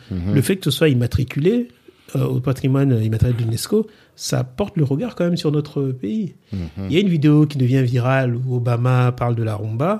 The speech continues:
Speaker 1: Ah, j'ai pas vu.
Speaker 2: Ah, il
Speaker 1: D'accord.
Speaker 2: parle de Franco, il dit c'est des génies, euh, au Congo, il y a
Speaker 1: Ok.
Speaker 2: des choses.
Speaker 1: Mhm.
Speaker 2: Faites un événement comme ça, vous invitez. À l'impos-, l'impossible n'est pas forcément congolais.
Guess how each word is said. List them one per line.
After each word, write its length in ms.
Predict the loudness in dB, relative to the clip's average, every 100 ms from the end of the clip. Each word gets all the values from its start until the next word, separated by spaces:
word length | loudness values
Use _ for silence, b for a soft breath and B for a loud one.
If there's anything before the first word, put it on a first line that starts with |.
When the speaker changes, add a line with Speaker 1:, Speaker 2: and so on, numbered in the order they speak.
| -4
Speaker 1:
Ah, 160 | -4 -2
j'ai 100 | -4
pas 160 | -2 -2
vu. 180 | -2 -4 -4
Speaker 2:
Ah, 380 | -2 0 2 2
il 80 | 2
Speaker 1:
D'accord. 80 | 4 4
Speaker 2:
parle 60 | 2
de 60 |
Franco, 420 | 0 -4 -2 2
il 60 | 2
dit 120 | 0
c'est 120 | -4
des 80 | -4
génies, 460 | -6 -6 -6 -4 -4
euh, 100 | -6 -8
au 40 | -10
Congo, 460 | -8 -4 0 2
il 40 | 2
y 20 |
a 20 |
Speaker 1:
Ok. 120 | 2
Speaker 2:
des 60 | 2
choses. 260 | 4 2 -2 B B B
Speaker 1:
Mhm. 80 | -4
Speaker 2:
Faites 240 | 0 2
un 80 | 2
événement 420 | 4 2 2 0
comme 160 | -2 -4
ça, 140 | -2
vous 180 | -2 2
invitez. 600 | 2 2 2 2 2 0 -16 _ _ -18 -18 _ _ _ -4
À 100 | 0
l'impos-, 240 | 2 0 -2 -4 -10 -14 -12 -10 -8 -6
l'impossible 420 | -4 -2 2 2
n'est 60 | 2
pas 140 | 2 0
forcément 380 | 0 2 0 2
congolais. 500 | 0 0 2 0